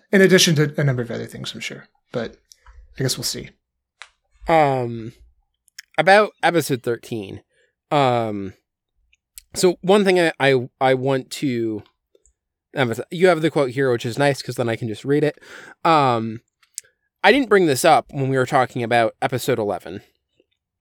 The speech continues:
Speaker 2: But in the moment of watching episode eleven, uh, the criminally in-, asymptomatic syndrome was slightly deflating for me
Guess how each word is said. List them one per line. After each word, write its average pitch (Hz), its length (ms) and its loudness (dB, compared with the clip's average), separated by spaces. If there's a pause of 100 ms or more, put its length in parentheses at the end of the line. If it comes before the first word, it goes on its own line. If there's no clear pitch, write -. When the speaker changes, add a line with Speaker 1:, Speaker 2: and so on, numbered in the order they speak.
(500)
Speaker 2:
But 190 160 4
in 208 100 6
the 208 60 8
moment 190 480 4
of 139 120 2
watching 135 340 2
episode 123 340 -4
eleven, 110 460 -4 (440)
uh, 131 440 4 (100)
the 143 680 2
criminally 202 420 4
in-, 156 240 0 (180)
asymptomatic 135 800 2
syndrome 101 600 -6 (1040)
was 180 180 4
slightly 131 340 0
deflating 113 580 -4 (760)
for 175 140 2
me 110 320 -2